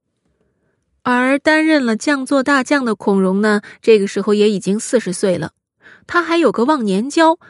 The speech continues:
名叫祢衡，字正平，平原郡班县人。那个时候呢，恰二十岁。祢衡年少时就很有文采和辩才，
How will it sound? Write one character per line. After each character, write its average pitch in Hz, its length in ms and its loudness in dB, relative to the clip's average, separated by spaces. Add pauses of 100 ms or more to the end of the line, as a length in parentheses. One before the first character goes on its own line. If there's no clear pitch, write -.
(120)
名 190 300 0
叫 220 420 -2
祢 220 300 0
衡， 180 440 -4 (280)
字 233 200 -4
正 214 260 -2
平， 190 380 -6 (380)
平 294 300 -2
原 240 280 0
郡 240 380 -4
班 349 220 0
县 208 280 -2
人。 147 220 -10 (880)
那 320 140 2
个 269 80 -2
时 254 160 0
候 262 160 -4
呢， 247 160 -2 (200)
恰 - 300 -2
二 254 220 -2
十 175 180 -8
岁。 - 240 -10 (920)
祢 302 200 2
衡 294 300 -2
年 240 280 0
少 262 280 0
时 214 240 0
就 208 160 2
很 202 220 -2
有 233 160 2
文 180 240 2
采 - 320 -6
和 - 160 -4
辩 220 320 0
才， - 340 -8